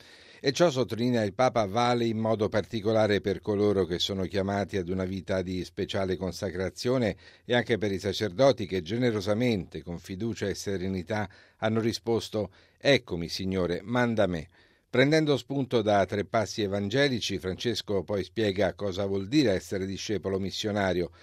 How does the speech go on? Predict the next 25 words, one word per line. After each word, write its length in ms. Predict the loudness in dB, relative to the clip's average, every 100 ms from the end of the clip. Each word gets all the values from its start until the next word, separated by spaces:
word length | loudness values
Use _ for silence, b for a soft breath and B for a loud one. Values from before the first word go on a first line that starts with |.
| b b b 0
Per 180 | 0
prima 280 | 4 4 4
cosa, 400 | 6 6 6 2
come 260 | 0 -2 -2
Cristo, 520 | -2 -4 -4 -4 -4
essere 460 | -2 -6 -2 -2 0
unti 300 | 0 -2 0
dallo 260 | 2 2 0
Spirito 580 | 0 2 2 0 -8 -10 b b b
e 140 | 2
andare 460 | 4 6 6 6 2
verso 320 | 0 0 -6
i 40 |
fratelli 460 | -4 -4 0 0 0
ad 100 | 0
annunciare 640 | 0 0 -4 -2 0 0
la 120 | -2
parola, 520 | 0 0 -2 -4 -8 -12 _
diventando 640 | _ -2 -2 0 0 2 0
per 160 | 0
essi 300 | 0 -2 -2
uno 220 | -2 -2 -4
strumento 640 | -6 -4 -2 -2 -2 -6
di 100 | -6
salvezza. 720 | -4 -6 -6 -10 -12 -16 -18